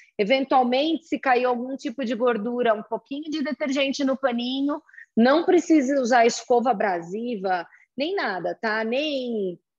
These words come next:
produto de limpeza X, Y,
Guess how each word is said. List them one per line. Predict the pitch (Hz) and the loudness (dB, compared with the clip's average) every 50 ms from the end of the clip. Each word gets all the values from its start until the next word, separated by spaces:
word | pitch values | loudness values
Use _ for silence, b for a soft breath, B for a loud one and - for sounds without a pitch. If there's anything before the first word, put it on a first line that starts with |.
| _ _ | _ _
produto | - 254 240 220 190 233 254 269 240 269 | 0 0 0 0 -2 -4 -6 -6 -6 -6
de | 226 196 226 | -6 -4 -4
limpeza | 220 220 214 208 - 226 214 233 240 247 233 214 185 202 214 196 196 190 175 | -4 -4 -6 -4 -2 -2 -2 0 0 0 0 0 -2 -2 -2 -2 -2 -4 -6
X, | - - - - - 233 240 254 254 247 226 185 180 180 | -8 -12 -14 -10 -6 -6 -4 -2 -2 -2 -4 -4 -6 -6
Y, | 190 208 220 247 247 - - - - 233 226 226 220 220 | -4 -2 -2 -2 -4 -4 -6 -2 0 0 2 2 0 -2